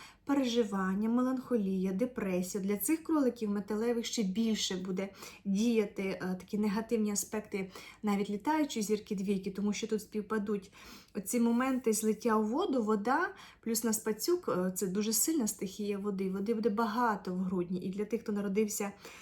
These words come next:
в рік металевого кролика, тим більше буде діяти вода.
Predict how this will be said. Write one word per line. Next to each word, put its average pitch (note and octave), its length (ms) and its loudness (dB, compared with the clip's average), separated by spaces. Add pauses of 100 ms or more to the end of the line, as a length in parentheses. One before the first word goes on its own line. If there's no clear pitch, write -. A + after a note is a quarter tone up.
(180)
в G3 100 -2
рік A#3 180 2
металевого G#3 640 2
кролика, B3+ 480 2
тим G#3 240 2
більше B3 360 2
буде F#3+ 240 0
діяти G3+ 420 0
вода. G3 380 -2